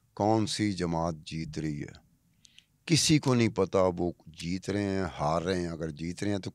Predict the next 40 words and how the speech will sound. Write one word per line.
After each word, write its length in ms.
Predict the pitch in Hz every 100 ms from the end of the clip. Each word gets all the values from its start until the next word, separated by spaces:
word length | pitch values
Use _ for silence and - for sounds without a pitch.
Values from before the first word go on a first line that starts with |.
| -
कितने 500 | 113 117 113 107 - - - _ _ _ -
मार्जिन 480 | 92 104 107 101 127
से 140 | 120
जीत 340 | 117 110 104 -
रहे 80 | 123
हैं, 180 | 123 - _ -
अगर 180 | 127 139
हार 300 | 92 87 110
रहे 100 | 139
हैं 80 |
तो 100 | 131
कितने 320 | 120 127 120 117
मार्जिन 400 | 87 78 78 76
से 120 | 73
हार 100 | 50
रहे 120 | 50
हैं। 80 | - _ _ _ _ -
ये 80 | 143
सारी 480 | - 143 180 185 165
की 160 | 170
सारी 360 | - 104 110 123
जमातें 460 | 95 90 87 104
उसमें 440 | 101 - 90 90 87
फंसी 360 | - 78 -
हुई 240 | 120 117 120
हैं 120 | 127 - - - -
और 180 | 104 101
आने 260 | 101 113 131
वाले 300 | 117 117 123
वक्त 320 | 101 98 -
में 240 | 117 113 - - - - - - _ _ _ -
ये 880 | 98 107 110 107 107 104 104 101 101
सूबे 440 | - 104 87 110 -
इतने, 280 | 95 98 101
चार 300 | 95 85 90
सूबे 320 | - 104 104
हैं, 140 | 107
दो 220 | 90 85 85
रीजन्स 460 | 87 78 82 78
हैं, 80 | -